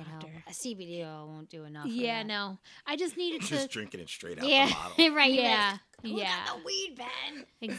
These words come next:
Speaker 1: That's what I need.
Speaker 2: Somebody spark up a blunt.
Speaker 1: Yeah,
Speaker 2: Um,
Speaker 1: because I've tried it and it's not enough. Like, I, it worked for, like, one or two s-, times maybe, and then it's just not, I don't know if it's
Speaker 2: Yeah.
Speaker 1: real or not. I give
Speaker 2: Yeah.
Speaker 1: it to the dog at this point 'cause the dog
Speaker 2: 'Cause he's
Speaker 1: has,
Speaker 2: got
Speaker 1: like, glaucoma.
Speaker 2: glaucoma.
Speaker 1: Yeah.
Speaker 2: <laughs>
Speaker 1: Right, remember?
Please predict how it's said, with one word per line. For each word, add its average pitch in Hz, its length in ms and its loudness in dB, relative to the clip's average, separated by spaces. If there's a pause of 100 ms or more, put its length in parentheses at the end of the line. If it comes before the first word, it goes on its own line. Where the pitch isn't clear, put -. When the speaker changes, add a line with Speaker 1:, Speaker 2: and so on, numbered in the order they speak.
Speaker 1:
That's 233 140 2
what 247 100 0
I 226 140 -2
need. 254 420 -6
Speaker 2:
Somebody 269 360 -10
spark 247 420 -8
up 254 160 -10
a 220 40 -16
blunt. 226 400 -8 (440)
Speaker 1:
Yeah, 349 180 -2
Speaker 2:
Um, 214 100 -4
Speaker 1:
because 254 180 -6
I've 277 240 -4
tried 226 300 -6
it 226 280 -8
and 214 200 -12
it's 202 260 -14
not 190 260 -14
enough. 175 320 -14
Like, 180 180 -14
I, 185 80 -12 (120)
it 214 100 -14
worked 220 300 -10
for, - 100 -18
like, 190 200 -14
one 170 280 -18
or 180 60 -16
two 190 320 -20
s-, - 320 -16
times 185 420 -16
maybe, 185 560 -18
and 185 80 -18
then 190 120 -18
it's 180 100 -18
just - 260 -16
not, 190 280 -14 (100)
I 202 60 -16
don't 214 120 -12
know 202 120 -8
if 190 80 -10
it's 196 160 -10
Speaker 2:
Yeah. 185 40 -12
Speaker 1:
real 190 160 -10
or 175 120 -14
not. 165 260 -14
I 196 60 -14
give 233 120 -6
Speaker 2:
Yeah. 226 100 -2
Speaker 1:
it - 20 0
to 220 60 -6
the 208 100 -10
dog 180 320 -8
at 175 100 -14
this 175 160 -12
point 170 300 -16
'cause 175 140 -12
the 175 60 -12
dog 170 140 -12
Speaker 2:
'Cause 233 120 -6
he's 240 100 -6
Speaker 1:
has, 196 80 -10
Speaker 2:
got 226 80 -2
Speaker 1:
like, 196 160 -6
glaucoma. 226 760 -2
Speaker 2:
glaucoma. 214 140 -12
Speaker 1:
Yeah. 180 280 -6
Speaker 2:
<laughs> - 240 -2
Speaker 1:
Right, 302 140 8
remember? 226 400 -4